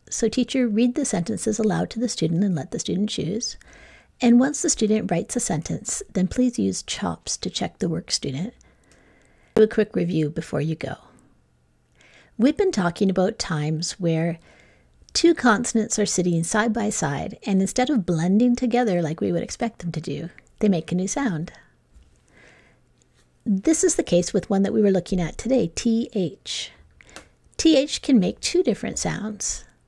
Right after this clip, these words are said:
Do you know the sounds of T H? If you do, I'd like you, you to tell your teacher right now. T H can say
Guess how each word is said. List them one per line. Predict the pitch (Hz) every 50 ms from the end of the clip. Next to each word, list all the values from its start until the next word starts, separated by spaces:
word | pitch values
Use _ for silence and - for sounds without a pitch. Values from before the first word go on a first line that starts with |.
| _ _ _ _ _ _ _
Do | 240
you | 240
know | 247 262 262
the | 254 262
sounds | - - 254 247 254 247 262
of | 226 -
T | - 254 247 247
H? | 277 311 370 - - - - - _ _ _ _ _ _ _ _ _ _ _ _ _
If | - 208 190 - 196
you | 175
do, | 165 226 262
I'd | 269 240 190
like | 175 190 - -
you, | 208 214 - - -
you | 214 208 208
to | 202 196
tell | 170 - 202 175
your | 190 208 214
teacher | - - 170 165 - 185 170
right | 165 160 165
now. | 180 190 170 175 180 202 - _ _ _ _ _ _ _ _ _ _ _ _ _ _ _ _ _ _ _ _ _ _ _ _ _ _ _ _ _ _ _ _ _ _ _ _ _ _ _ _ _ _ _ _ _ _ _
T | - - 254 233
H | 220 240 - - -
can | - 285 269
say | - - 180 175 170 185 196